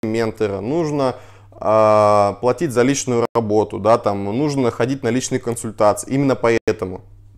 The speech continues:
Потому что групповое обучение ни хера не работает, это бессмысленная дрочка для вас. Да, на каком-то этапе она вам поможет получить навык,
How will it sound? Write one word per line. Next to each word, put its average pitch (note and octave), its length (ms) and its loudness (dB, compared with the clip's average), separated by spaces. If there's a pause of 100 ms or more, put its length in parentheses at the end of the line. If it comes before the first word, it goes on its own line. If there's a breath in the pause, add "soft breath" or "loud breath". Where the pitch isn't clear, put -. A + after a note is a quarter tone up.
(400)
Потому D3 320 0
что C3+ 160 -4
групповое D3+ 460 2
обучение C3+ 420 0
ни B2+ 120 -2
хера B2+ 320 0
не G#2 120 -2
работает, B2 580 -4
это A#2 180 -4
бессмысленная A2 720 -4
дрочка A#2+ 460 -2
для A2 200 0
вас. G#2 280 0 (680 loud breath)
Да, C#3+ 200 4
на G3 120 4
каком-то D#3 520 0
этапе F#3 320 4
она D3 180 2
вам C#3 140 2
поможет C#3 460 2
получить C3 360 -4
навык, A#2+ 380 2